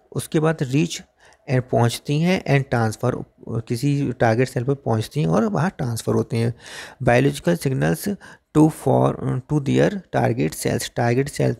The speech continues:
पर, अ, बायोलॉजिकल रि-, सिग्नल्स पहुँचते हैं to initiate specific cellular response, एक स्पेसिफिक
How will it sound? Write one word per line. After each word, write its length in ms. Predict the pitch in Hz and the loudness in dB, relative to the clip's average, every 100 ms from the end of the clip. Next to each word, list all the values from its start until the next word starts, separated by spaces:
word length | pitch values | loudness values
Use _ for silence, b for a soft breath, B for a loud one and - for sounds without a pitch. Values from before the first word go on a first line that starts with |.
| 165 | -2
पर, 100 | 220 | -2
अ, 1000 | - - - - - 175 196 - - 131 | -4 -18 -20 -16 -6 -2 -2 -4 -8 -6
बायोलॉजिकल 540 | 123 117 120 117 151 | 0 2 2 -2 -6
रि-, 380 | 143 123 117 117 | -6 -4 -4 -6
सिग्नल्स 480 | - 120 117 131 - | -4 -2 0 -2 -2
पहुँचते 500 | - - 127 - 147 | -6 -2 -2 -2 -2
हैं 220 | 160 196 B B B - | 0 -2 B B B 0
to 240 | 175 190 185 - - | 2 2 -2 -8 -2
initiate 800 | 131 131 131 143 139 170 175 196 185 _ _ | 2 2 0 0 2 2 0 -4 -4 _ _
specific 720 | 139 - 127 117 131 156 170 180 | -6 0 0 2 -2 0 0 -2
cellular 640 | - 131 117 120 123 151 | 0 0 0 0 0 0
response, 580 | 147 - - 117 117 117 - _ B B B _ | 0 -4 -4 -8 -6 -8 -12 _ B B B _
एक 160 | 143 170 117 | 2 4 -2
स्पेसिफिक 840 | 139 - 120 117 135 151 165 196 | -4 -2 -2 -2 -2 -2 -2 -4